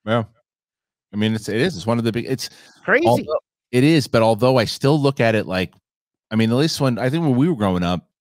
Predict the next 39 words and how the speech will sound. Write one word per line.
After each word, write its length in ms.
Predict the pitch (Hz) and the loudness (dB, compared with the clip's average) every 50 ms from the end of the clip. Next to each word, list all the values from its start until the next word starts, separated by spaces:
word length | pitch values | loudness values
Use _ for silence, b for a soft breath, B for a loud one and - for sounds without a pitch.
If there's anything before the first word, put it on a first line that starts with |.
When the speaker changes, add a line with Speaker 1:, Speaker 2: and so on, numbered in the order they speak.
| _ _ _ _ _ _ _ _ _ | _ _ _ _ _ _ _ _ _
Speaker 1:
baseball 400 | - 127 151 156 - - 131 120 | 0 0 0 0 0 0 0 0
was 100 | 107 - | 0 -4
still, 240 | - - 117 107 101 | -2 -2 -2 -2 0
like, 220 | 98 92 90 - _ _ _ _ - | -2 -4 -4 -6 _ _ _ _ -6
Amer-, 140 | 101 98 90 | -6 -4 -2
America's 400 | 98 98 95 92 90 78 85 - | 0 0 0 -2 -2 -6 -10 -10
pastime. 520 | - 90 78 76 - - - 67 69 71 - | -8 -6 -6 -6 -8 -12 -14 -16 -16 -16 -12
And 100 | 82 90 | -10 -8
I 80 | 90 90 | -8 -6
think 300 | - - 104 98 92 - | -6 -6 -6 -6 -4 -4
that, 260 | 98 90 87 78 - _ _ _ | -2 -2 -2 -4 -8 _ _ _
I 120 | - 98 92 | -8 -8 -8
think 240 | - - 104 92 - | -6 -6 -6 -6 -4
football 400 | - 120 - - 117 110 87 82 | -6 -8 -4 -2 -2 -2 -2 -2
has 320 | 85 82 82 - - - - | -4 -6 -6 -8 -14 -16 -16
surpassed 520 | - - 92 - - 82 78 78 - - | -8 -8 -6 -6 -4 -6 -6 -8 -8 -12
that, 200 | - 73 73 71 - _ _ _ - | -12 -12 -12 -14 -16 _ _ _ -10
in 120 | 85 82 | -8 -6
my 140 | 80 80 78 | -6 -6 -6
opinion. 360 | 76 - - 80 73 71 71 | -8 -8 -10 -10 -8 -8 -8
I 140 | 78 85 85 | -8 -8 -8
think 260 | - - 104 92 - _ _ _ _ _ _ | -8 -8 -8 -8 -8 _ _ _ _ _ _
f-, 160 | - - - _ | -20 -20 -20 _
in, 320 | - 98 92 87 85 85 73 - | -10 -8 -6 -6 -6 -8 -8 -10
in 160 | 85 90 87 | -10 -6 -2
my 160 | 113 147 160 | 0 0 2
analogy, 540 | 139 117 107 101 95 85 - 95 90 87 85 _ _ _ _ _ 95 110 | 0 0 -2 -2 -4 -6 -6 -8 -10 -10 -12 _ _ _ _ _ _ -6
Marvel 480 | 113 110 107 110 104 90 95 90 87 | -2 0 0 0 0 -2 -2 -4 -4
is 120 | 82 80 - | -4 -6 -6
football. 480 | - 90 - - - - - - - _ _ _ _ _ _ _ _ _ _ b b b b b b b b - | -8 -10 -10 -10 -14 -16 -16 -18 -20 _ _ _ _ _ _ _ _ _ _ b b b b b b b b -2
I 40 | |
think 160 | 98 98 95 95 | 0 0 0 2
Marvel 480 | 95 98 101 107 107 110 110 101 98 | 2 2 2 2 2 2 2 2 0
and, 160 | 95 92 87 | 0 -2 -2
and 160 | 82 87 92 90 | -4 -4 -4 -2
the 120 | 90 92 | -2 -2
M 100 | 95 92 | -2 -2
C 160 | - - 98 | -4 -4 -4
U 460 | 90 87 90 90 90 87 85 82 80 | -2 0 0 2 2 2 0 -2 -4